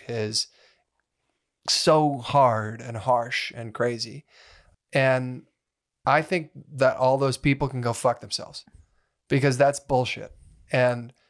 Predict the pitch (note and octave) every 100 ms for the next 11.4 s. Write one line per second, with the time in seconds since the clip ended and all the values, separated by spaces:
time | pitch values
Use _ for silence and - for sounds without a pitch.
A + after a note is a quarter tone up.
0 | _ _ D3+ C#3+ C3 A#2+ C3 C#3+ F3 D#3+
1 | A#2+ A#2+ A2+ A#2 - A#2+ B2 C#3+ D3+ C3+
2 | C3 B2+ B2+ A2+ - - - - D#3 -
3 | A#2 A#2+ - C3 A#2 A#2 B2 - _ _
4 | _ - B2+ A#2 A2 A2+ - G#2+ - -
5 | C3+ A#2+ A2+ A#2+ A2+ A2 - _ _ _
6 | _ _ _ _ _ C#3+ D3 D#3 C#3+ C#3+
7 | C3+ C3 C3+ B2 A#2 A#2+ B2+ A#2+ B2 A#2+
8 | A#2 A2+ A2 G#2+ G#2+ A2+ C#3+ E3+ _ _
9 | _ _ - B2+ B2+ B2 B2 - C3 C3
10 | - - C3 C3 C3+ - _ - B2+ C3
11 | C3+ F#3+ A#2+